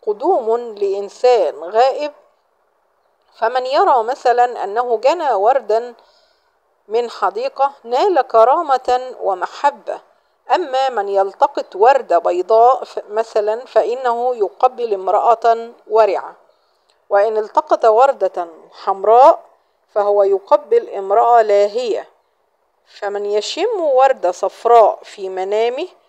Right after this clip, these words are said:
فإنه يقبل امرأة مريضة. والورد الكثير قبل، وقيل الورد دليل على امرأة تفارق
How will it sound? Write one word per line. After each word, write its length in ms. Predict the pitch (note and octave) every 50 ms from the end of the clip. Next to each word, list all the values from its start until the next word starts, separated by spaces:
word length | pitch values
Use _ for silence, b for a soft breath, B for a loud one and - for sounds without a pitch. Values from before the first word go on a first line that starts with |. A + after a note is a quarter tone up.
| _ _ _ _
فإنه 640 | _ G#3+ F#3+ G3+ B3+ C4+ D4 C4+ B3 A#3+ C4 C4 B3+
يقبل 840 | A#3 G#3+ G3+ G#3 - - C4+ C4+ - G3+ G#3 A#3 B3 B3 B3 B3 - - -
امرأة 540 | F#3+ F#3+ F3+ F#3 G#3 A#3 - - A3+ A3+ - - _ _ _ _ _ _ _ _ _
مريضة. 540 | G#3+ G#3+ A3+ A#3 A3 G3+ E3+ - - - - _ _ _ _ _ _ _ _ _ _ _ _ _ _ _ _
والورد 480 | - G#3 A#3 B3+ D4 F#4+ C5 B4 F4 B3+
الكثير 840 | B3 A3+ - - G#3+ A3 G#3+ - - C#4+ D4 D4+ D4 D4 D4 C#4+ - _ _ _ _ _ _
قبل، 380 | - D4 C#4+ - C#3+ G#2+ - - _ _ _ _ _ _ _ _ _ _
وقيل 540 | G3+ F#3+ F#3+ - - F4 G4+ G4 E4+ C#4 C4+ C4+ C#4+ D4+ D4+ _ _ _ _ _ -
الورد 640 | G3 G3 G3 G#3 B3+ D#4 F4+ D4+ B3 A3 - - - - -
دليل 560 | F#3+ F#3+ G3+ G#3 A3+ C4+ D4+ D4+ C4+ G#3 F3
على 260 | D3+ F3+ G#3 A3+ A3
امرأة 440 | G#3+ G#3+ G#3 A3+ C4+ C#4 - C4+ C4+
تفارق 880 | C4 - A#3 G#3 - - C4 C4+ C4+ C4+ C4+ C4+ C#4 C4+ - - -